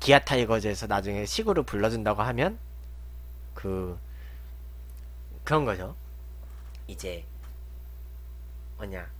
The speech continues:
내가 광주를 가서라도 시구를 하는 거지. 음. 광주 가서라도 시구하고 오면 되지. 어차피 광주에서 강남터미널까지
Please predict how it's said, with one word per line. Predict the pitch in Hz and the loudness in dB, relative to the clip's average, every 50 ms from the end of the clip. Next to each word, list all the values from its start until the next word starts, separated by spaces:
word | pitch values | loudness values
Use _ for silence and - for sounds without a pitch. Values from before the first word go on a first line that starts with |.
| - - - - - - - - - - - - - - - - - - - - - - - - - - - - - - - - - - - - - - - - - - - - - - - - - - - - - - - - - - - - - - - - - - - - - - - - | -10 -10 -10 -10 -10 -10 -10 -10 -10 -10 -10 -10 -10 -10 -10 -10 -10 -10 -10 -10 -10 -10 -10 -10 -10 -10 -10 -10 -10 -10 -10 -10 -10 -10 -8 -8 -8 -8 -8 -8 -8 -8 -8 -8 -6 -6 -4 -2 -2 -2 -4 -6 -8 -8 -8 -8 -8 -8 -8 -8 -8 -8 -6 -6 -6 -6 -6 -8 -8 -8 -2 6
내가 | - 135 165 214 269 | 8 12 12 12 12
광주를 | - - - 131 131 135 127 202 247 285 | 12 12 8 6 6 6 8 8 6 6
가서라도 | - - - 110 - 165 175 196 - 202 | 6 4 4 4 6 6 6 6 6 6
시구를 | 208 - - - - 285 - | 4 4 2 0 0 -2 -2
하는 | - - 294 320 | -2 -2 -2 0
거지. | 311 - 220 - - - - - - - - - - - - - - - - - - - - - - - - - - - - - | 0 0 -2 -2 -4 -6 -6 -6 -6 -6 -6 -8 -8 -8 -8 -8 -8 -8 -6 -6 -6 -6 -6 -6 -6 -6 -6 -6 -6 -6 -6 -4
음. | 113 101 92 - - - - - - - - - - | -4 -4 -4 -4 -6 -6 -4 -4 -4 -4 -4 -4 6
광주 | - - 151 143 156 196 | 10 10 10 10 10 8
가서라도 | 190 156 117 - 165 180 185 165 165 | 8 8 8 8 8 8 8 8 6
시구하고 | 156 - 302 - 370 339 311 330 349 | 4 2 4 4 4 2 4 6 6
오면 | 220 170 151 143 | 6 8 6 4
되지. | - 113 95 - 104 87 - - - - - - - | 2 0 -2 -2 -4 -4 -6 -8 -8 -8 -8 -6 4
어차피 | - 190 190 - 294 - - - | 6 6 8 10 12 12 12 12
광주에서 | - - - 151 170 196 240 240 233 220 - 208 | 12 12 8 6 6 10 12 12 12 12 8 2
강남터미널까지 | - - 131 147 175 190 202 - 208 202 196 190 185 180 - 170 165 170 160 160 185 180 131 101 | 0 0 4 4 6 4 6 4 2 4 6 4 6 6 6 4 4 6 6 6 6 6 4 2